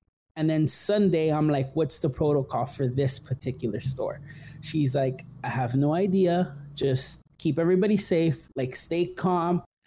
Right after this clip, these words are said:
And it's just like, "Okay, we don't have a protocol of, like, where to go, what to do. I know that the emergency exit's here, but do we go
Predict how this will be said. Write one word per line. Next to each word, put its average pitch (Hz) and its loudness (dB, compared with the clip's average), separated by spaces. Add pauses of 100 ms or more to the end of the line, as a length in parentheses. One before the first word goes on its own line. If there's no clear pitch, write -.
And 190 2
it's 190 0
just 202 2
like, 160 -2 (100)
"Okay, 156 0
we 139 2
don't 170 2
have 254 2
a 220 4
protocol 196 2
of, 143 0
like, 139 -2
where 160 2
to 165 0
go, 151 2
what 147 2
to 139 0 (140)
do. 180 4
I 151 0
know 160 2
that 165 0
the 160 0
emergency 143 0
exit's 131 -2
here, 185 2
but 131 -2
do 147 0
we 143 2
go 131 -2